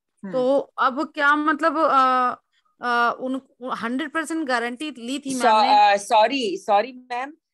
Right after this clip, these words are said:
Speaker 3: आप
Speaker 2: हाँ।
Speaker 3: already अगर member हैं तो रजनी मैम से personally बात कीजिएगा, ताकि वो
Speaker 1: मेघा,
Speaker 3: आपको
Speaker 1: मुझे
Speaker 3: ठीक
Speaker 1: कॉल
Speaker 3: से
Speaker 1: करो,
Speaker 3: एक्सप्लेन
Speaker 1: मैं
Speaker 3: करें।
Speaker 1: आपको बताती हूँ। फिर भी
Speaker 3: हाँ,
Speaker 1: चूंकि अभी,
Speaker 3: because
Speaker 1: अ, उसने question सबके सामने raise किया है, तो मेघा, मैं एक छोटी सी चीज बोलूंगी।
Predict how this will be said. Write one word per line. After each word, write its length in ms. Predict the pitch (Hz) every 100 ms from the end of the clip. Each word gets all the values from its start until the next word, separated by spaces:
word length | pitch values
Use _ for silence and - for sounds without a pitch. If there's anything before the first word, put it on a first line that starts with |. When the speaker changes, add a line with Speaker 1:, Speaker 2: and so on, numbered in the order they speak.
| _ -
Speaker 3:
आप 180 | 214 240
Speaker 2:
हाँ। 80 | 220
Speaker 3:
already 360 | 202 214 240 277
अगर 220 | 254 247
member 380 | 220 208 233 247
हैं 160 | 247
तो 220 | - -
रजनी 340 | 240 202 190 240
मैम 180 | 240 240
से 140 | 262
personally 560 | - 208 202 233 247 240
बात 220 | 220 220
कीजिएगा, 400 | 233 214 233 247
ताकि 320 | 262 - 208 214
वो 60 |
Speaker 1:
मेघा, 120 | 254
Speaker 3:
आपको 100 | 311
Speaker 1:
मुझे 200 | 311 302
Speaker 3:
ठीक 100 | 302
Speaker 1:
कॉल 140 | 240 247
Speaker 3:
से 60 |
Speaker 1:
करो, 20 | 254
Speaker 3:
एक्सप्लेन 340 | 254 269 233
Speaker 1:
मैं 140 | 254
Speaker 3:
करें। 180 | 240 220
Speaker 1:
आपको 180 | 247 -
बताती 340 | - 190 185
हूँ। 160 | 208 277 _ - - -
फिर 100 | 269
भी 60 |
Speaker 3:
हाँ, 140 | 170 160
Speaker 1:
चूंकि 240 | 190 285
अभी, 140 | 247
Speaker 3:
because 260 | 247 277 -
Speaker 1:
अ, 40 | 233
उसने 240 | 233 285
question 420 | 277 254 269 302
सबके 300 | 285 269 -
सामने 380 | 277 262 247 269
raise 240 | 247 254 -
किया 220 | 254 240
है, 80 | 247
तो 100 | 269
मेघा, 220 | 254 277
मैं 140 | 285
एक 260 | 277 233 -
छोटी 260 | 220 220
सी 120 | 226 240
चीज 180 | 233 208
बोलूंगी। 380 | 190 180 185 220